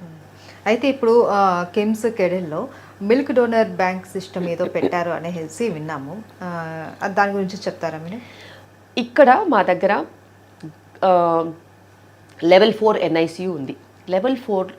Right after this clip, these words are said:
Speaker 2: ఎన్ఐసియులో చిన్న చిన్న బేబీస్, సెవెన్ హండ్రెడ్, సిక్స్ హండ్రెడ్ గ్రామ్స్, ఎయిట్ హండ్రెడ్ గ్రామ్స్, వన్ కేజీ బేబీస్. So ఇలా వాళ్ళకి తల్లిపాలు అనేది చాలా చాలా ఇంపార్టెంట్. వాళ్ళ తల్లుల దగ్గర నుంచి ఖచ్చితంగా మేము ఎక్స్‌పెక్ట్ చేస్తాం.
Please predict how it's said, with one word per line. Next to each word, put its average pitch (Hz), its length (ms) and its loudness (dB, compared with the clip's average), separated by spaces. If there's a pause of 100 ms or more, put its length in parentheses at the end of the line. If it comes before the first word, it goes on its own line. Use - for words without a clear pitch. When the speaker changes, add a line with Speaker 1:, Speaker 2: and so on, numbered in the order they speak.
Speaker 2:
ఎన్ఐసియులో 160 680 -6 (120)
చిన్న 254 160 -10
చిన్న 262 280 -8
బేబీస్, 165 360 -6 (360)
సెవెన్ 185 260 -2
హండ్రెడ్, 160 340 -8
సిక్స్ 190 280 -12
హండ్రెడ్ 160 240 -8
గ్రామ్స్, 147 300 -10 (680)
ఎయిట్ 180 220 -2
హండ్రెడ్ 160 280 -4
గ్రామ్స్, 151 380 -12 (180)
వన్ 180 200 -4
కేజీ 156 280 -12
బేబీస్. 139 340 -12 (560)
So - 80 -4
ఇలా 220 380 -2 (360)
వాళ్ళకి 226 640 0 (480)
తల్లిపాలు 208 640 2 (120)
అనేది 196 240 -14
చాలా 240 580 -4
చాలా 202 140 0
ఇంపార్టెంట్. 156 520 -2
వాళ్ళ 156 240 -4
తల్లుల 180 320 -4
దగ్గర 185 240 -6
నుంచి 175 400 -16
ఖచ్చితంగా 190 340 -4
మేము 165 240 -6 (800)
ఎక్స్‌పెక్ట్ - 440 2
చేస్తాం. 156 280 -4